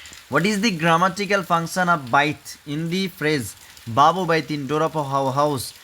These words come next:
তো বাইতুন এটা কোন কেসে রয়েছে, গ্রামাটিক্যাল ফাংশনে রয়েছে? তো সঠিক উত্তর অপশন এ, মুদাফ ইলাই, কারণ বাবু মুদাফ আর বাইতিন মুদাফ ইলাই হয়েছে। হ্যাঁ, মাফুলে বিহি হয়নি,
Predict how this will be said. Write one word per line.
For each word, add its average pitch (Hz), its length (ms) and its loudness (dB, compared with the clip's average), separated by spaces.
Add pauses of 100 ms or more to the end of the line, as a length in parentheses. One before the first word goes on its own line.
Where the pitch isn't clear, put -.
(360)
তো 151 80 0
বাইতুন 180 460 2
এটা 202 240 0
কোন 196 460 -2 (540)
কেসে 190 340 0
রয়েছে, 147 320 -2
গ্রামাটিক্যাল 160 520 -2
ফাংশনে 160 480 -4
রয়েছে? 127 340 -4 (640)
তো 151 80 -6
সঠিক 165 280 0
উত্তর 170 220 0
অপশন 160 380 0
এ, 151 300 0
মুদাফ 143 480 2
ইলাই, 135 440 0
কারণ 147 280 0
বাবু 151 300 2
মুদাফ 165 460 0
আর 160 100 0
বাইতিন 147 360 -2
মুদাফ 139 380 -4
ইলাই 139 240 0
হয়েছে। 113 400 -6 (800)
হ্যাঁ, 156 300 2 (200)
মাফুলে 147 360 0
বিহি 147 280 0
হয়নি, 156 380 -2